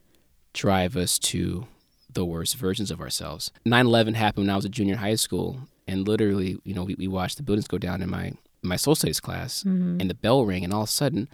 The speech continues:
Speaker 1: out in the hallway, "It's, it's them, it's them fucking Arabs." And I'm like, "Oh, God."
Speaker 2: Yeah, exactly.
Speaker 1: Even at that age, I'm like, "Jesus Christ, is that what we're doing now?"
Speaker 2: Yeah.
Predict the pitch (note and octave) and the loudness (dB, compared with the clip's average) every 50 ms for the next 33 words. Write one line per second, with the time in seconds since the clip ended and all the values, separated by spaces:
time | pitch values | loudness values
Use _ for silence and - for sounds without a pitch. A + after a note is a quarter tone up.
0 | - _ - - _ _ - C3 C3+ B2 D3 D#3 D#3+ D3 C3+ C3 B2+ - - - | -16 _ -20 -20 _ _ 0 2 2 4 6 8 8 8 8 6 6 2 -4 -20
1 | - - - - _ _ - C4+ C4+ - - - _ - - - - C4+ - - | -20 -20 -20 -20 _ _ -2 0 2 2 0 0 _ -12 -4 0 2 2 4 6
2 | D#4+ D#4 - _ _ - B3+ B3 - D#4+ D#4+ - - F#4 F4+ - F4 E4+ F4 F4 | 4 4 4 _ _ -4 -2 0 2 0 0 0 2 -2 0 4 6 6 6 6
3 | F#4 F#4 F4 E4+ D#4 D4 C4 G#3 D3+ B2+ - - - - - - G#2+ G2+ G2 F#2+ | 6 4 4 4 4 2 2 0 0 0 -2 -2 -2 -4 -8 -6 -4 -4 -4 -6
4 | G2+ - - G#2 G2 F#2 E2+ - F#2 F2+ F2+ - E3+ D3+ - - G3 F#3+ G3 F#3+ | -8 -8 -8 -8 -8 -8 -8 -8 -8 -6 -6 -6 -6 -6 -6 -2 2 4 6 6
5 | F#3 F3+ F3 F3 E3+ F#3 F#3 F#3 F3+ - - F3+ E3+ D#3 F3 D#3+ C#3 B2+ - - | 6 4 2 0 2 2 2 2 2 0 -2 4 6 6 8 8 6 6 6 6
6 | B2 B2 A#2+ - - G#2+ A2+ G#2+ - G2+ G2 F#2+ F#2 F2+ - - G#2 - - - | 8 8 8 6 4 2 2 4 2 0 0 0 -2 -2 -4 -6 -6 -6 -6 -6
7 | - - G2 F#2+ - F#2 G2 - F#2+ F#2+ G2 F#2+ F#2 F#2+ F#2+ F#2 F#2 - - E2+ | -4 -2 -2 -2 -2 -4 -4 -4 -4 -4 -2 -4 -4 -4 -6 -8 -6 -6 -6 -4
8 | F#2 A2 E3 F3+ D#3 E3 F#3 F#3 F3+ - G#3 F#3+ F3+ F3 E3 E3 E3+ | -4 -2 -2 -2 -2 -2 -4 -4 0 4 6 8 8 8 6 4 2